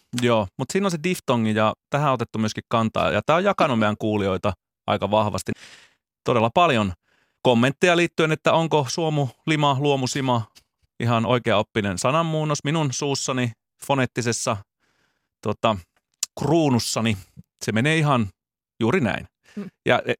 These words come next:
Speaker 1: ensimmäinen viesti, joka tähän aiheeseen saatiin, niin luomusima, suomulimo, lima, totta kai, ei ne ole niin sääntöisiä ne saannokset.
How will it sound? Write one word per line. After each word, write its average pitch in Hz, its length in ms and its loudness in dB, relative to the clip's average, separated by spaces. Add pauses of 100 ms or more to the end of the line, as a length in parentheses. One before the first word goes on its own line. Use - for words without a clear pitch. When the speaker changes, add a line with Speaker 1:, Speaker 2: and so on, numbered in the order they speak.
(240)
Speaker 1:
ensimmäinen 123 420 0
viesti, 160 220 -2
joka 160 140 0
tähän 160 420 0
aiheeseen 156 440 2
saatiin, 151 400 -2
niin 147 160 -2
luomusima, 143 580 0
suomulimo, 160 640 -2 (120)
lima, 160 360 0
totta - 300 0
kai, 139 260 4 (100)
ei 117 200 0
ne 113 160 2
ole 175 120 2
niin 139 200 0
sääntöisiä 113 440 -2
ne 104 100 -2
saannokset. 110 520 -2